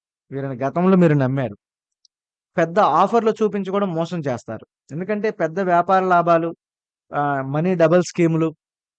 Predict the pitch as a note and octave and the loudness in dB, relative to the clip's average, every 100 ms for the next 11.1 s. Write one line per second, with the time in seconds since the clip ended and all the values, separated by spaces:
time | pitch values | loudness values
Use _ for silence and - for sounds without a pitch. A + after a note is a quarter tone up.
0 | _ - E3+ F#3 D#3 D#2+ E3 - G3+ - | _ -4 -2 0 -2 -2 -4 -4 -6 -8
1 | - F#3+ F#3 F#3 E3+ D3 F3+ - - D3+ | -10 -4 -2 -2 -2 0 0 -2 -6 -6
2 | - A#2 - _ _ _ _ _ _ _ | -4 -8 -8 _ _ _ _ _ _ _
3 | - A#2+ C#3 D#3 F3+ D#3 D3+ - B2+ B2+ | -10 -8 -6 -4 -4 -4 -8 -10 -6 -6
4 | B2+ - D3+ F3+ E3 - D#3+ F3 G3+ _ | -4 -2 2 2 0 -2 -4 -4 -8 _
5 | _ _ - C#3+ D#3+ D3+ D3+ F3 F#3+ F3+ | _ _ -12 -6 -4 -4 -4 -2 -4 -2
6 | E3+ F3+ F3+ E3+ E3 D3 D3+ F3 F#3 F3+ | -4 -2 -2 0 -2 0 0 0 2 2
7 | F3 E3 E3 E3 D#3 D3 D#3+ C#3 C3+ C#3+ | 2 2 2 2 2 0 0 2 0 2
8 | C3+ A#2 G#2+ G#2 - _ _ - A#2 B2+ | 0 -4 -10 -16 -18 _ _ -12 -10 -8
9 | C3+ C3 D#3 D3 C#3+ C#3+ C#3 C3+ C3+ C#3 | -8 -8 -4 -4 -2 -2 -2 -2 -2 -4
10 | A2 A#2+ A2+ G#2+ A2+ A2+ G#2+ G#2+ G#2 G2+ | -6 -8 -8 -8 -8 -10 -14 -16 -16 -16